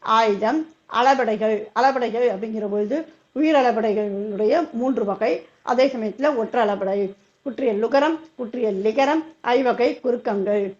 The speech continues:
எழுத்தின் உருவம், எழுத்தின் மாத்திரை, அதனுடைய இலக்கணம் தான் என்ன, அதற்கு ஒரு புறநடை. முதல்நிலை, ஈற்றுநிலை எழுத்துக்கள், இடைநிலை எழுத்துக்கள், அதை வந்து மெய்மயக்கம் என்று கூறுவார். மெய்மயக்கம் அப்படின்னாக்கும் உடல்நிலை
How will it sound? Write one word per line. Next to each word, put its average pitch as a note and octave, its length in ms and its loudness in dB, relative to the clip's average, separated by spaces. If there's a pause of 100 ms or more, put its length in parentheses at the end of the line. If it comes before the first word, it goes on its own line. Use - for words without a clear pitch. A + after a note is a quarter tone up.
(300)
எழுத்தின் C4 440 2 (120)
உருவம், A#3 320 -2 (320)
எழுத்தின் C4+ 460 2 (140)
மாத்திரை, A3 440 0 (460)
அதனுடைய B3+ 360 2 (100)
இலக்கணம் A#3 420 0
தான் A#3+ 200 -2
என்ன, G#3 240 0 (120)
அதற்கு C#4 280 2
ஒரு A#3+ 120 0 (120)
புறநடை. A3 440 -4 (500)
முதல்நிலை, C#4+ 480 2 (220)
ஈற்றுநிலை A#3+ 480 -2 (140)
எழுத்துக்கள், G#3 460 -2 (360)
இடைநிலை C#4+ 440 4 (120)
எழுத்துக்கள், G#3 440 -2 (240)
அதை C4+ 340 2
வந்து C4+ 160 -2 (180)
மெய்மயக்கம் C4 680 0
என்று A3+ 220 -2 (180)
கூறுவார். G#3 440 0 (420)
மெய்மயக்கம் C#4 680 2
அப்படின்னாக்கும் A#3 560 -2 (320)
உடல்நிலை C#4+ 420 4